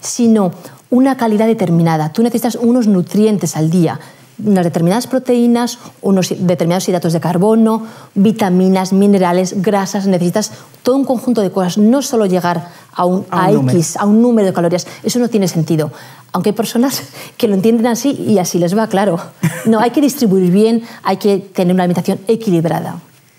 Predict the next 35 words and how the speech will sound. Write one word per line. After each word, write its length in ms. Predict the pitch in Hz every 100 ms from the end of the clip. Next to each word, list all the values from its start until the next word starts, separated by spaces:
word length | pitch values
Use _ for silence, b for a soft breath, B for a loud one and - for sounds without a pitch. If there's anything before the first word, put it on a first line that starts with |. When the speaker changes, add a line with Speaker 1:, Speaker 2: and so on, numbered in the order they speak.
| _
Speaker 2:
¿Y 100 | 180
qué 120 | 156 180
son 120 | 190
las 160 | 180
calorías 480 | 175 175 170 175 165
vacías 540 | 170 156 185 202 226 - _
y 80 | 156
cómo 220 | 180 180
influyen 420 | 170 180 196 165 147
en 120 | 139
nuestra 240 | 139 214
Speaker 1:
Mm. 20 |
Speaker 2:
salud? 300 | 175 139 - - - B B B B B B
Speaker 1:
Pues 160 | - 208
las 140 | 196
calorías 320 | - 175 247 311
vacías 300 | 311 320 -
precisamente, 880 | 208 202 254 269 285 269 208 214 B B B B -
eh, 340 | 190 175 180
se 180 | 175 -
llaman 240 | 190 240 254
a 120 | 208
esos 260 | 208 269 -
alimentos 720 | 233 226 214 226 254 277 277 247
que 80 | 214
nos 120 | 190
aportan 320 | 185 170 175
mucha 360 | 214 311 - 285
ca-, 160 | 240 226
muchas 320 | 254 302 -
calorías, 760 | 220 175 165 196 349 - - - _ _ _ b b b b b _ _
pero 240 | 262 269 277 - 220 -
casi 220 | 214 202
ningún 300 | 202 208 233
nutriente. 720 | 240 175 165 165 156 - -